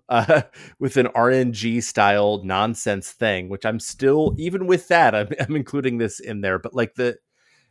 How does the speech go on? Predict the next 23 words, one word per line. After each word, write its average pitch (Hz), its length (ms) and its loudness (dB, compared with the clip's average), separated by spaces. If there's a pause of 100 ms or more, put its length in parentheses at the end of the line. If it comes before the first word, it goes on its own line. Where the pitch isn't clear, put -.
(200)
like, - 260 -4
all 147 220 6
the 180 100 4
back 110 380 2
end 107 180 -2
stuff 98 380 0
in 110 160 -8
Xenoblade 101 400 -4
Chronicles 98 440 -6
two 98 280 -8
is 92 120 -8
so 107 640 -2
interesting 98 520 -10
to - 120 -16
me, 98 160 -8
like, 92 260 -10 (120)
in, 120 160 -10
in 117 100 -8
terms 117 300 -8
of 101 80 -10
the 104 80 -4
ways 101 320 -4
you 104 160 -10